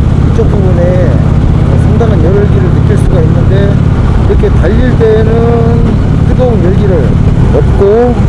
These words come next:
타기에 크게 무리가 없지만, 요즘같이 더운 대낮에 신호대기를 한다든지 이렇게 하게 되면 이 다리 쪽이 뜨겁게 되는데요.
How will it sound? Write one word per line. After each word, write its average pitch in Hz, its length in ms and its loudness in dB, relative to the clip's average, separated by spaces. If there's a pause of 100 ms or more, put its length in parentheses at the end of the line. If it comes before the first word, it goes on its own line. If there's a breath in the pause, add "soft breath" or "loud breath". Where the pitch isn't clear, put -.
(300)
타기에 190 320 0
크게 - 300 -2
무리가 143 320 0
없지만, 165 540 -2 (920)
요즘같이 151 680 0
더운 160 480 0 (320)
대낮에 165 540 0
신호대기를 185 720 0
한다든지 139 680 0 (380)
이렇게 160 680 0 (160)
하게 120 220 0
되면 143 500 0
이 - 460 -2
다리 147 180 0
쪽이 117 400 0 (680)
뜨겁게 226 360 0
되는데요. 139 680 0